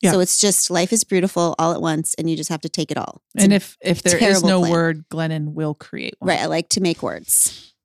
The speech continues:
Speaker 2: The deal is that I've always been sad, and I have always felt like happy people were just sort of deluded and irresponsible and woefully uninformed.
Speaker 1: So weird that you married one.
Speaker 2: I know. Now I feel a little bit differently.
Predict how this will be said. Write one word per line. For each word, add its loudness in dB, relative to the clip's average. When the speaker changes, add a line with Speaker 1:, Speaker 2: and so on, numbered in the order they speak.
Speaker 2:
The 2
deal 4
is 0
that 0
I've 0
always 2
been 2
sad, 0
and 0
I 2
have 0
always 2
felt 0
like -2
happy 2
people 0
were 0
just 0
sort 0
of -4
deluded 0
and 0
irresponsible 0
and -2
woefully -2
uninformed. -2
Speaker 1:
So 2
weird 2
that -2
you -2
married 0
one. -4
Speaker 2:
I 2
know. 4
Now 4
I 4
feel 2
a 2
little 2
bit -4
differently. -4